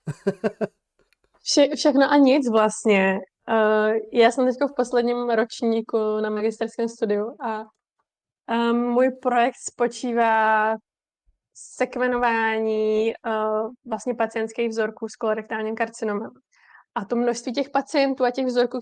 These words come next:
Speaker 2: který mám, je úplně ohromný, takže mě děsí ten deadline toho září, který já musím na tu obhajobu mít. Takže vlastně furt jenom někde lítám a ně-, něco sekvenuju, no.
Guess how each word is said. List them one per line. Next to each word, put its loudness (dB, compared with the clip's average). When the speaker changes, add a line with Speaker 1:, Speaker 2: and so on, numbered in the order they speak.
Speaker 2:
který -6
mám, -2
je -4
úplně -4
ohromný, 0
takže 0
mě 0
děsí -2
ten 0
deadline 0
toho 0
září, 0
který 0
já 2
musím -4
na -6
tu -6
obhajobu -4
mít. -4
Takže -2
vlastně -2
furt -8
jenom -2
někde 0
lítám -4
a -8
ně-, -2
něco -8
sekvenuju, -8
no. -16